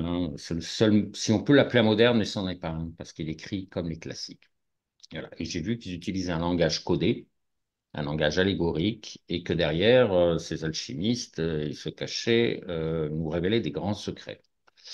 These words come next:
Alors, ces grands secrets nous viennent de ce qu'on appelle l'art des transmutations, qui est la science initiatique. Alors, qui après,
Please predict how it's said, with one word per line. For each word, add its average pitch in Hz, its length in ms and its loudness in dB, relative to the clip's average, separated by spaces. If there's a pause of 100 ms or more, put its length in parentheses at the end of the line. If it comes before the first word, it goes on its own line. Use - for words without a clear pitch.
(540)
Alors, 92 140 4
ces - 140 6
grands 120 160 8
secrets 131 600 6
nous 98 240 6
viennent 107 320 4
de 104 60 0
ce - 100 -10
qu'on 95 140 -2
appelle 95 340 2
l'art 98 220 2
des 82 120 -6
transmutations, - 840 -12
qui - 100 -6
est - 20 -4
la 71 80 -2
science - 300 -6
initiatique. - 640 -8
Alors, 107 220 -2
qui 131 160 0
après, 180 580 -2